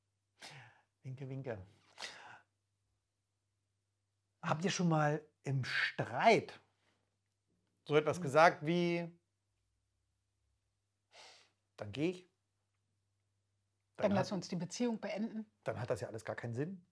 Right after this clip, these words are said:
Speaker 2: „Ich mach jetzt Schluss hier.“
Speaker 1: Hm. „Ich oder du kannst ausziehen.“
Speaker 2: Genau, da ist die Tür.
Speaker 1: „Pack deine Sachen.“
Speaker 2: All solche Dinge,
Speaker 1: Mhm.
Speaker 2: ne?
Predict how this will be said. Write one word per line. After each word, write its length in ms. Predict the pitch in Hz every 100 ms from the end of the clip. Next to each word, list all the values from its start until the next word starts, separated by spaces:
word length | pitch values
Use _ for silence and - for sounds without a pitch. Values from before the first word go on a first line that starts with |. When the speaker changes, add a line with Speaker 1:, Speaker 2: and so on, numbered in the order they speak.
| _ _ _ _ _ _
Speaker 2:
„Ich 140 | - -
mach 140 | 151
jetzt 140 | 165
Schluss 240 | - 220 -
hier.“ 180 | 202 185 _ _ _ _ _ _ _ _
Speaker 1:
Hm. 220 | 107 98 - - _ _ _ _ _ _ _ _ _
„Ich 320 | 185 180 -
oder 180 | 127 117
du 260 | 117 147 -
kannst 240 | - 110 -
ausziehen.“ 540 | 123 135 - 131 131 131 _ _ _ _ _ _ _ _ _ _ _ _ _
Speaker 2:
Genau, 220 | 175 170 -
da 120 | 220
ist 140 | 196 -
die 80 | 180
Tür. 300 | 214 214 208 - _
Speaker 1:
„Pack 180 | 123 -
deine 180 | 110 110
Sachen.“ 340 | 123 110 131 - _ _ _ _ _ _ _ _ _ _ _ _
Speaker 2:
All 180 | 196 208
solche 280 | 196 190 196
Dinge, 320 | 185 175 143
Speaker 1:
Mhm. 240 | 113 101 107
Speaker 2:
ne? 200 | 160 190